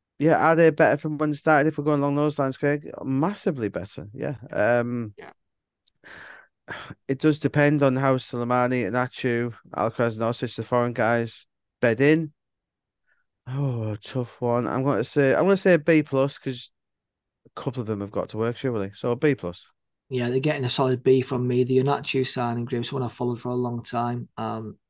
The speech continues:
Speaker 2: I think that James Ward-Prowse and he will, will strike up a, a, a, a formidable relationship on the pitch.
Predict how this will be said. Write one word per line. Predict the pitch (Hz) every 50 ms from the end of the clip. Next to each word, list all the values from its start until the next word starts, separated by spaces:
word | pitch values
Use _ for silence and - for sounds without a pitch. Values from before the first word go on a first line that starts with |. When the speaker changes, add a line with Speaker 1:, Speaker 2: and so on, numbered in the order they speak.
| -
Speaker 2:
I | - 110 117
think | - - - 131 123 120 117
that | - 123 123 127 - -
James | - - 135 131 127 123 123 117
Ward-Prowse | 127 127 123 120 - - - 127 127 123 120 - -
and | 127 120 117
he | 120 120 120 120
will, | 120 120 120 117 117 117 120 -
will | 127 117
strike | - - - 131 117 117 120 - -
up | 123 113 -
a, | 127 123 123 123 - _ _ _ - _ _ _ _ _ _ _ _ -
a, | -
a, | 123 120 120 120 - - 123 127 - -
a | 127
formidable | - - - 127 123 123 131 131 127 127 127 123 117
relationship | 120 120 123 127 127 - 143 123 - 139 131 - 131
on | 123
the | 123 123
pitch. | - 123 123 120 143 - - - _